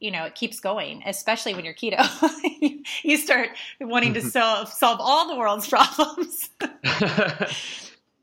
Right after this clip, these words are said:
Speaker 2: So the second problem, which I, I think could, could be even far bigger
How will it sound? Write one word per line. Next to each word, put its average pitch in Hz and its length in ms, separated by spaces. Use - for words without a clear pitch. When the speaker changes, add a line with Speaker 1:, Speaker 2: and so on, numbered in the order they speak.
Speaker 2:
So 165 640
the 147 160
second 170 800
problem, 127 440
which - 420
I, 127 280
I 123 60
think 123 260
could, 113 240
could 117 160
be 113 80
even 110 320
far 110 280
bigger 101 520